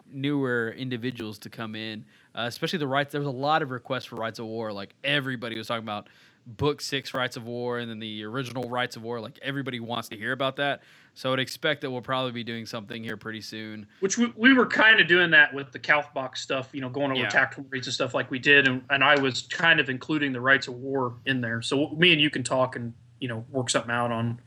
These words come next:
Speaker 2: however, you know, we wanna go forward with it. But Michael put that, uh, tell them where you put it up on Reddit so they can find that if they wanna add to it or read what other people have already recommended and maybe give them some ideas.
Speaker 1: Uh, if you just go to the Reddit Warhammer thirty K subforum,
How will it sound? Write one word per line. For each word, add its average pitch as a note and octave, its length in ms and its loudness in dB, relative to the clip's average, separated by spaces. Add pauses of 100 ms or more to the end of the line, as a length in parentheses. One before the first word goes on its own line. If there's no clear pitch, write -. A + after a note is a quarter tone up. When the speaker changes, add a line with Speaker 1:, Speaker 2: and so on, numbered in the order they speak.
(540)
Speaker 2:
however, B2 560 4 (160)
you B2+ 100 -2
know, A#2+ 60 -2
we A#2+ 100 0
wanna A#2+ 200 0
go A#2 160 2
forward B2 300 2
with A#2 200 -2
it. A2+ 160 -6
But A#2+ 240 4 (240)
Michael F#3 320 6
put F3+ 220 0
that, D3 260 6
uh, B2 240 0 (840)
tell G#3+ 160 6
them G#3 120 2
where G3 120 4
you F3 100 2
put D#3+ 160 2
it D#3+ 80 4
up E3 100 2
on C#3 120 2
Reddit C3 360 6
so - 120 -8
they B2+ 80 -2
can A#2+ 140 -6
find B2+ 260 0
that A2+ 120 -2
if A#2 80 -4
they B2+ 80 0
wanna A#2+ 200 0
add A#2 280 4
to B2 200 4
it A2+ 80 2
or G#2+ 80 0
read A#2+ 260 4
what A#2 160 4
other A#2 160 4
people A#2 260 0
have A2 100 -4
already A2+ 220 4
recommended A2+ 580 2
and A2 140 -4
maybe A#2+ 240 6
give A#2 140 2
them A2 100 -2
some A2+ 160 -4
ideas. A2 420 -2 (400)
Speaker 1:
Uh, D#3 340 4
if C#3+ 160 -2
you C#3+ 60 -6
just E3+ 140 -6
go G3+ 100 4
to F3+ 100 2
the D#3 200 4
Reddit C#3 360 4
Warhammer C#3 320 0
thirty C#3 180 0
K C3+ 340 2
subforum, E3 720 -4